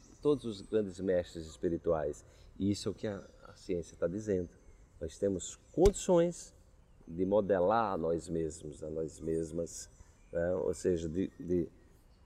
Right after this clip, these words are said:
de usar, né, o nosso cérebro de forma consciente pra criar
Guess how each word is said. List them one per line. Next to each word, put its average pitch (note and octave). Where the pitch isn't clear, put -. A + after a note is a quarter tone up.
de F2+
usar, G2
né, F#2+
o G#2
nosso F2+
cérebro A#2
de G2
forma F2+
consciente B2
pra G2+
criar F2